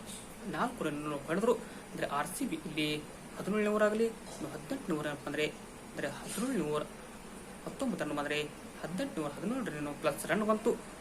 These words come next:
ಹೀಗಾಗಿ ಇದು ಕಾಸ್ಟ್ಲಿ ಆಯ್ತು ಅಂತ ನನಗೆ ಅನಿಸ್ತು. ಇಲ್ಲಿಂದ ಡೆಲ್ಲಿ ತಂಡ ಅಂದ್ರೆ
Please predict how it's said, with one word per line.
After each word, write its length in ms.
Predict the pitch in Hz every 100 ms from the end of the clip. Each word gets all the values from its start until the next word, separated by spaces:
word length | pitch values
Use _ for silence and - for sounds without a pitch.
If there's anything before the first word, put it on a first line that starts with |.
| -
ಹೀಗಾಗಿ 360 | 170 - 269 156
ಇದು 120 | 151
ಕಾಸ್ಟ್ಲಿ 520 | 147 139 143 - 302
ಆಯ್ತು 200 | 202 143
ಅಂತ 100 | 143
ನನಗೆ 400 | 143 147 147 147 147 - -
ಅನಿಸ್ತು. 360 | 180 214 247 240
ಇಲ್ಲಿಂದ 600 | - - - 180 277 -
ಡೆಲ್ಲಿ 220 | 156 190 285
ತಂಡ 260 | - 151
ಅಂದ್ರೆ 840 | 147 147 147 - - - - -